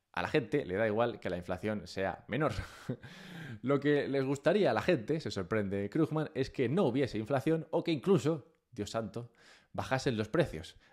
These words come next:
Ah, ok, <laughs> Sherlock, deberían darle otro premio Nobel por esto. Dice, <laughs> además, Paul, "De ser cierto,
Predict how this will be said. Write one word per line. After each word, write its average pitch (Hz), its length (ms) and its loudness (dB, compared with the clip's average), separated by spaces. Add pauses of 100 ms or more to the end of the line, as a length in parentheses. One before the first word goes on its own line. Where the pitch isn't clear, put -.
Ah, 85 440 -2 (380)
ok, 98 200 -4 (540)
<laughs> - 520 -12
Sherlock, 117 520 -6 (540)
deberían 104 320 0
darle 101 280 0
otro 98 220 -2
premio 95 300 -4
Nobel 98 280 -2
por 101 180 0
esto. 151 300 -2 (400)
Dice, 101 600 2 (140)
<laughs> - 140 -8
además, 104 380 -2
Paul, 92 400 -2 (640)
"De 113 100 0
ser 160 160 6
cierto, 160 520 2